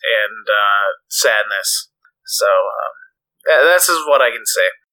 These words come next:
Also, like, uh, poorly playtested, so, hey, you might get away with some cheese.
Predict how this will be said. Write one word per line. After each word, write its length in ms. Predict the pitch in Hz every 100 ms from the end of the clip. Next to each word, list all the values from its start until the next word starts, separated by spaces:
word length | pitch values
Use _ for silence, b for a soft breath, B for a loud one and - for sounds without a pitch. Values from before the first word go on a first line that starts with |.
| _ _ _ -
Also, 380 | - - 202 165
like, 280 | 147 127 147
uh, 140 | 127 110 -
poorly 320 | 185 190 208
playtested, 640 | 190 214 202 175 - 123 -
so, 340 | 143 135 120
hey, 260 | 160 208 160
you 120 | 151
might 160 | 151 156
get 80 |
away 200 | 147 143 139
with 100 | 131
some 140 | - 123
cheese. 480 | - 107 95 -